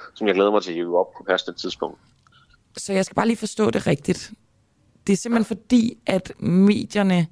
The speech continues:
Speaker 2: ikke gav jer nok opmærksomhed i første omgang. Så,
Speaker 1: Nej, det
Speaker 2: øh,
Speaker 1: passer ikke. Det er fordi, vi har forstået, at når man er et lille parti, så skal man... Altså, hvis du har sagt tingene et lille perifert sted, så skal du i hvert fald ikke forvente at få opmærksomhed et andet sted.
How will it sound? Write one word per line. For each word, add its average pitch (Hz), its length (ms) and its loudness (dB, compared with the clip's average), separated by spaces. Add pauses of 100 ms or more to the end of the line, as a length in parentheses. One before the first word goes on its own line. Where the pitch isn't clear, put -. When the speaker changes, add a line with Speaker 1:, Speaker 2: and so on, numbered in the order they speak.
(360)
Speaker 2:
ikke 196 260 2
gav - 240 0
jer 156 100 2
nok 156 280 2
opmærksomhed 170 680 0
i 156 80 -2
første - 500 -2
omgang. - 480 -2 (520)
Så, - 280 -6
Speaker 1:
Nej, 180 400 4
det 147 160 2
Speaker 2:
øh, - 60 0
Speaker 1:
passer - 220 0
ikke. 104 180 2
Det - 60 -4
er - 40 -14
fordi, 180 280 -4
vi 170 120 2
har 135 100 2
forstået, 190 460 4
at 123 80 2
når 117 80 2
man 107 140 2
er 107 40 6
et 107 60 -4
lille 156 140 0
parti, - 360 -4
så - 120 -10
skal 156 140 0
man... 123 100 2 (100)
Altså, 113 380 2 (360)
hvis - 80 -20
du - 100 0
har - 20 2
sagt 170 280 0
tingene 180 340 0 (140)
et 240 140 0 (120)
lille 160 220 0
perifert 120 440 0
sted, 110 260 4
så 131 280 2
skal - 180 -2
du 113 40 6
i 110 40 6
hvert 104 160 4
fald 113 120 -4
ikke 127 300 -2
forvente 110 240 2
at - 60 0
få 110 60 2
opmærksomhed 95 500 0
et 85 40 4
andet 80 140 0
sted. - 140 -20